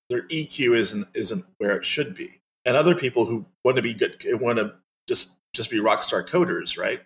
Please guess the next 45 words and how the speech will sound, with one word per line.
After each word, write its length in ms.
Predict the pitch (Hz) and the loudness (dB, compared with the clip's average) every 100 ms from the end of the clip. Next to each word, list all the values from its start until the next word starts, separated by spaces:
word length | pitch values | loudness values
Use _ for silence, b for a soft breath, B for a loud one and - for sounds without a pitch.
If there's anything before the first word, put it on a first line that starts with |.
| _ _ - | _ _ -2
They 140 | 160 | 4
have 200 | 156 156 | 6 6
those 140 | 139 120 | 4 4
skill 260 | - 185 | 2 2
sets, 340 | - 98 101 - | 2 -2 -4 -4
but 280 | 120 98 - | -6 -6 -4
they 100 | 127 | -2
don't 240 | 135 123 | -2 -6
see 220 | - 127 | -6 -2
a 60 | 107 | -4
path 360 | - 101 90 - | -4 -6 -6 -8
forward 440 | 165 180 107 101 - | -4 -4 -2 -6 -4
past 300 | 104 98 - | -4 -4 -8
being 160 | 92 | -8
a 60 | 90 | -6
senior 320 | - 107 98 | -8 -8 -10
developer, 480 | - 113 107 95 - | -6 -2 0 -2 -8
a 40 | |
senior 300 | - 95 92 | -8 -8 -8
analyst. 580 | 123 156 90 65 - - _ _ - | -6 -8 -10 -14 -16 -18 _ _ -8
So 200 | - 127 | 2 4
it's 180 | 120 147 | 4 4
your 140 | 196 | 4
job 300 | - 117 107 | 6 4 4
to 60 | 98 | -2
figure 260 | 123 117 | -4 0
out 160 | 107 - | 0 0
how 340 | - 143 131 | -2 2 2
they 180 | 110 120 | 2 -2
can 380 | - 104 95 87 _ _ _ | -2 -10 -10 -12 _ _ _
continue 320 | - 202 180 | -6 -2 -2
to 120 | 151 | -4
progress 400 | 127 104 143 143 | -12 -2 0 0
as 320 | - 113 98 | 0 -2 -2
they 120 | 85 90 | -10 -2
are 440 | 135 113 - - _ _ - | -2 -2 -6 -14 _ _ -8
and 100 | 117 | -6
with 120 | 107 | -4
what, 140 | 113 110 | -6 -6
what 100 | 98 | -8
their 100 | 95 | -8
desires 500 | 98 95 120 110 95 | -8 0 0 0 -2
are, 100 | 92 | -8
but 140 | 98 | -6
not 320 | 107 101 - | -4 -6 -10